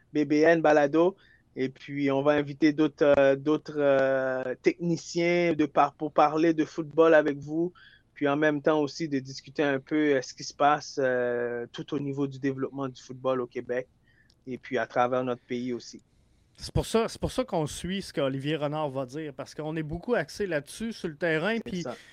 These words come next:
Speaker 2: euh, tu sais, on n'a pas chialé ben ben envers le rebrand puis tout ça, parce qu'on disait on veut se concentrer sur le terrain, mais l'annonce d'aujourd'hui, euh,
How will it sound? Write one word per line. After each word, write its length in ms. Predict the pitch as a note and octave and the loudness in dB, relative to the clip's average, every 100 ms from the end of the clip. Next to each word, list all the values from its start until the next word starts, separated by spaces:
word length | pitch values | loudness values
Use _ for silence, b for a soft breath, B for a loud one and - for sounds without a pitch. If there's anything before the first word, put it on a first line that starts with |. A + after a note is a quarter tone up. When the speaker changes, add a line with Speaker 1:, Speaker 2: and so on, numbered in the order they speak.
| b - | b -16
Speaker 2:
euh, 240 | C#3+ D3 C#3+ | -10 -8 -8
tu 80 | |
sais, 100 | - | -4
on 100 | A3 | -2
n'a 120 | G#3 F3 | -2 -2
pas 140 | A3+ | -2
chialé 440 | - G#3+ F#3 G3+ | -2 -2 0 0
ben 260 | G3 F3+ E3+ | 0 -2 0
ben 260 | E3 G3+ G3 | 0 -2 -2
envers 360 | E3 D#3+ F3 | -4 -4 -4
le 120 | F3 | -2
rebrand 560 | D#3 D3+ C#3 C#3 E3+ F3+ | -2 -2 -4 -2 -2 -4
puis 140 | - | -8
tout 80 | C#3 | -14
ça, 200 | - F#3+ | -8 -8
parce 180 | F3+ D3+ | -8 -10
qu'on 140 | D3+ | -10
disait 200 | C#3 B2+ | -8 -6
on 120 | E3+ D3+ | -6 -4
veut 160 | C#3+ | -6
se 80 | D3+ | -6
concentrer 520 | F3 D3 D3+ C#3 F3+ | -6 -6 -6 -6 -6
sur 180 | E3 C#3+ | -6 -6
le 100 | C#3 | -6
terrain, 460 | C#3+ C3+ B2+ E3+ E3+ | -4 -4 -4 -6 -6
mais 120 | C#3+ | -6
l'annonce 480 | C#3 D3+ F3+ E3+ C#3 | -4 -2 -2 -4 -6
d'aujourd'hui, 720 | D3 C3+ B2+ A#2 B2+ D3+ F#3 b b b b - | -6 -6 -8 -10 -8 -6 -8 b b b b -18
euh, 720 | C3 C3 B2+ B2+ C3 C3 A#2+ | -10 -6 -4 -4 -4 -4 -6